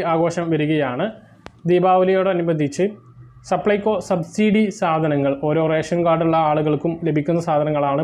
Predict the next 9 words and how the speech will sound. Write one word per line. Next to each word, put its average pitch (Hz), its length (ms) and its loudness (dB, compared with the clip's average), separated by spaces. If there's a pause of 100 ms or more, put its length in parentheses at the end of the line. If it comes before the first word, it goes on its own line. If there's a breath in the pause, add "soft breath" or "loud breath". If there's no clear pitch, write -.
പതിമൂന്നിനം 160 540 0
ഭക്ഷ്യവിഹിതങ്ങൾ. 139 600 -2 (220)
പതിമൂന്നിനം 220 520 0 (200)
ഭക്ഷ്യസാധനങ്ങളും 165 800 0 (280)
സപ്ലൈകോ 170 360 0 (140)
ഔട്ട്ലെറ്റുകളിലൂടെ 175 760 2 (160)
ലഭിക്കാറില്ല. 165 720 0 (160)
പക്ഷേ 190 300 0
ദീപാവലിയോടനുബന്ധിച്ച് 185 920 2